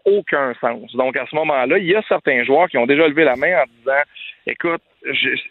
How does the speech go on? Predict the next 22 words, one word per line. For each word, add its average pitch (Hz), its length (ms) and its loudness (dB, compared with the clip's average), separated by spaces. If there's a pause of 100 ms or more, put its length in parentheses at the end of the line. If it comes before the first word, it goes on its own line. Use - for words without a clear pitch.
(160)
c'est 170 120 4
beaucoup 160 400 -2
présentement. 139 580 -2
J'aimerais 139 240 0
avoir 170 260 2
plus 180 240 0
de 165 100 0
temps 175 160 0
pour 160 160 -6
pratiquer. » 151 540 -2
À, 151 40 0 (180)
à 147 120 0 (140)
ce 185 60 -2
niveau-là, 185 480 2
le 165 100 0
P 143 180 0
G 139 160 0
A 139 40 -8
Tour 190 180 0
est 156 60 0
critiqué - 500 -4
depuis 151 480 -4